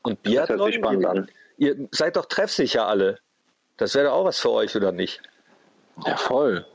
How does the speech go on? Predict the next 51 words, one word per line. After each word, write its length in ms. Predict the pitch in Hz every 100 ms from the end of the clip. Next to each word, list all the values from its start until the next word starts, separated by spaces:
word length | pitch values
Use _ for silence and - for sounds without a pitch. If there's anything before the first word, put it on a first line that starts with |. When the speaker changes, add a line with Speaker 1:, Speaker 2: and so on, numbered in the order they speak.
| -
Speaker 3:
Also 200 | 117 107
ich 60 |
hätte 140 | 117 110
da 60 |
richtig 260 | 117 160 139
Bock 160 | 156 -
drauf, 220 | 92 -
muss 120 | 98
ich 60 | 104
wirklich 200 | 123 127
sagen. 300 | 123 104 101 - _ _ _
Speaker 1:
Das 160 | 120 104
Speaker 2:
Ja, 60 |
Speaker 1:
ist 60 | 104
Speaker 2:
also 140 | 110 113
Speaker 1:
total 120 | 107
Speaker 2:
wenn 60 | 113
man 120 | 113
Speaker 1:
krass. 180 | 107 190
Speaker 2:
sich 80 | 113
das 120 | -
im 280 | 110 110 - - _ - -
Fernsehen 400 | 120 120 131 127
anschaut, 400 | 127 131 135 135
sieht 160 | 120
das 140 | 120 -
tatsächlich 420 | 104 - 120 127
mal 160 | 120 117
<laughs> 20 |
leicht 340 | 110 113 -
aus. 280 | 123 123 151 - - _ - - _
Ähm, 220 | - 113 113
ich 100 | 127
würde 160 | 127
das 60 | 131
tatsächlich 380 | 123 143 139 -
auch 80 |
gerne 180 | - 139
mal 140 | 139 127
ausprobieren, 760 | 135 - 127 123 127 127 127
äh, 140 | 123
um 240 | 117 113 110
dann 200 | 127 139
zu 140 | -
merken, 540 | 123 123 - 120 113 104
wie 160 | 107
schwierig 420 | - 117 117 101 -
das 160 | -
dann 180 | - 92
doch 180 | - -
ist. 140 | -